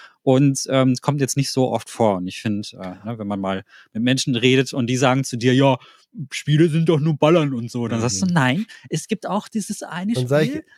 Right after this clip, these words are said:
Speaker 1: das basiert auf einem
Speaker 3: Dann sage ich, es
Speaker 1: Stanislaw
Speaker 3: gibt
Speaker 1: Lem-Buch."
Speaker 3: auch Shenmue. Das wäre die Version für mich als sehr
Speaker 1: Ja, oh.
Speaker 3: gut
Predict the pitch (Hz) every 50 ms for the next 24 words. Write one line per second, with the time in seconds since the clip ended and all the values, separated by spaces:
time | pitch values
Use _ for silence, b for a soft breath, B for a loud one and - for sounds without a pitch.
0 | b b b - 165 165 - - 202 175 180 214 202 - 196 190 - - 208 -
1 | 143 143 - - 165 170 170 165 160 156 143 127 127 120 - 127 143 135 - -
2 | 160 160 165 156 143 127 117 110 104 110 _ _ - 143 147 147 156 165 160 156
3 | 147 147 151 147 147 147 135 147 160 165 160 - - 175 170 180 185 - 160 156
4 | 147 151 180 226 240 - 135 147 156 139 -